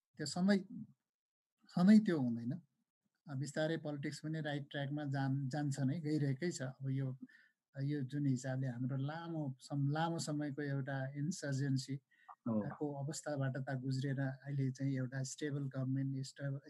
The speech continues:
Speaker 1: स्टेबल किसिमको पोलिटिक्स त भएकै छ नि, त्यसलाई पोजिटिभ लानु मान्नुपर्छ।
Speaker 2: राइट।
Speaker 1: त्यो पोजि-, सबैलाई पोजिटिभ, उम्, किसिमले सोचौँ र पोजिटिभ हिसाबले अगाडि, उम्, बढिरहेछ भनेर सोच्दाखेरि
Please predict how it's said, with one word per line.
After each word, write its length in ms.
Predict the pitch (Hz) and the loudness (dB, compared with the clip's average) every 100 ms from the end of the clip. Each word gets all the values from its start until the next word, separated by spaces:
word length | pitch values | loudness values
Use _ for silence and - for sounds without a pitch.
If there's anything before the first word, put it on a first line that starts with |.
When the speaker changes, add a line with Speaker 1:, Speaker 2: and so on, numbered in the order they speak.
| - | -14
Speaker 1:
स्टेबल 360 | - 139 139 | -8 -4 -4
किसिमको 520 | 131 131 - 127 131 | -4 -6 -4 -4 -4
पोलिटिक्स 720 | 123 _ - 131 131 131 - - - _ _ _ - | -12 _ -6 -4 -4 -6 -10 -20 -20 _ _ _ -10
त 100 | 135 | -6
भएकै 460 | 123 127 135 151 160 | -2 0 0 0 -2
छ 120 | - | -2
नि, 160 | 214 | -6
त्यसलाई 380 | - _ 139 143 | -6 _ -2 -2
पोजिटिभ 480 | 139 139 139 143 139 | -2 -2 0 0 0
लानु 220 | 127 110 | 0 0
मान्नुपर्छ। 540 | 117 110 107 104 - - | 0 -2 -6 -12 -20 -20
Speaker 2:
राइट। 600 | _ _ _ _ 107 98 | _ _ _ _ -2 0
Speaker 1:
त्यो 80 | 139 | 0
पोजि-, 340 | 156 151 147 | 0 0 -2
सबैलाई 440 | - 139 175 175 | -6 -2 0 2
पोजिटिभ, 600 | 170 160 160 170 175 165 - _ - | 0 0 0 2 2 0 -4 _ -10
उम्, 180 | 147 135 - - 190 147 143 143 139 - | -6 -6 -10 -20 -20 -18 -18 -16 -16 -10
किसिमले 520 | 143 151 147 156 156 | -4 -2 0 0 0
सोचौँ 580 | 151 - 143 180 226 202 | -4 -4 -2 2 2 2
र 80 | 139 | -4
पोजिटिभ 440 | 156 151 156 151 | -4 -4 -2 0
हिसाबले 420 | 131 131 127 139 | -2 -2 -2 -2
अगाडि, 320 | 139 131 131 | -2 -2 -2
उम्, 420 | 127 123 127 123 120 | -2 -4 -2 0 0
बढिरहेछ 480 | 147 151 139 131 | 0 0 0 -2
भनेर 260 | 127 113 131 | -4 -2 -4
सोच्दाखेरि 600 | 131 127 127 123 135 143 | -4 -6 -6 -6 -6 -6